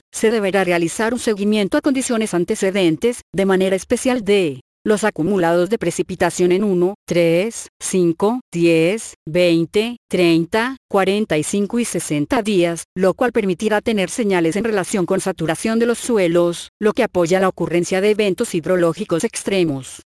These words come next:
Teniendo registros puntuales dados por estaciones meteorológicas, se recomienda realizar una interpolación de los datos a fin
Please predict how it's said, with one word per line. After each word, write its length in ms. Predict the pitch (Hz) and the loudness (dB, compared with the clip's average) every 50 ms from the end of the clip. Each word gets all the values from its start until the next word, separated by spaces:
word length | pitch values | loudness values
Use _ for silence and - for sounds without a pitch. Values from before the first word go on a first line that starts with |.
| _ _ _ - | _ _ _ -2
Teniendo 400 | 202 190 202 226 247 254 - 202 | 0 2 2 2 0 0 0 0
registros 580 | 202 202 196 - - 226 214 - - 233 226 - | 0 0 -2 -2 -4 -6 -6 -4 -4 -4 -2 0
puntuales 480 | - 320 277 - 185 185 294 277 220 | 0 0 2 2 2 2 0 0 0
dados 340 | 208 214 226 226 233 226 - | 0 0 0 0 -2 -2 -2
por 160 | - 202 190 | -2 0 0
estaciones 600 | 214 214 - - 175 165 - 175 180 185 196 180 233 | 0 -2 0 -2 -2 0 2 2 2 2 2 0 -2
meteorológicas, 1080 | 240 220 - 196 175 175 170 185 196 214 190 170 - 214 196 - 247 254 277 - - - _ - | -2 0 2 2 2 4 2 2 2 2 2 0 -2 -6 -6 -4 -4 -6 -6 -8 -12 -18 _ -2
se 140 | - 233 | 0 0
recomienda 480 | 202 180 - 208 214 220 226 226 226 220 | 0 2 2 0 2 2 2 0 0 0
realizar 500 | 202 202 202 190 170 165 - 233 214 233 | 0 0 0 0 -2 -2 -2 -2 -2 0
una 140 | 254 269 254 | 0 0 0
interpolación 760 | 247 - 196 180 - - 185 185 190 175 175 - 220 226 226 | 0 0 -2 -4 0 0 0 2 2 0 -2 -2 -2 0 2
de 80 | 233 233 | 2 0
los 160 | 240 226 214 | 0 0 0
datos 320 | 262 269 285 - 330 - | 0 0 2 0 -2 -2
a 60 | - | -4
fin 320 | - - 208 196 190 190 | -2 0 0 0 0 0